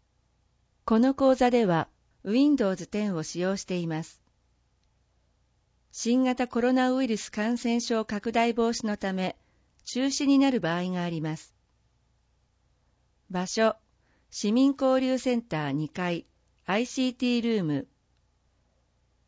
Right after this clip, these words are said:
申し込み方法、はがきまたはEメールに、講座名、郵便番号、住所、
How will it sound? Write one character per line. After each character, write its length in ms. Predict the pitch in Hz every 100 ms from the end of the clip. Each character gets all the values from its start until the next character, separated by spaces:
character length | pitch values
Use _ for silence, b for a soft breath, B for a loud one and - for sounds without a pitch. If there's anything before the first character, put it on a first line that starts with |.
| _ 202
申 200 | 240 269
し 80 |
込 140 | - 285
み 120 | 277
方 260 | 285 262 247
法、 440 | 170 147 135 - _ _ _ _ _ _ _ _ _ _
は 140 | 202
が 180 | 220 247
き 200 | - 226
ま 160 | 190 202
た 160 | 269
は 140 | 226 170
E 200 | 214 247
メ 240 | 247 233
ー 40 |
ル 100 | 185
に、 260 | 156 143 - _ _ _ _ _ _ _ -
講 260 | 226 247 254
座 200 | 254 233
名、 400 | 170 151 - - _ _ -
郵 260 | 190 247 247
便 280 | 247 247
番 320 | 240 226 208 160
号、 320 | 143 135 - _ _ _ _ -
住 280 | 185 254 247
所、 360 | - 165 139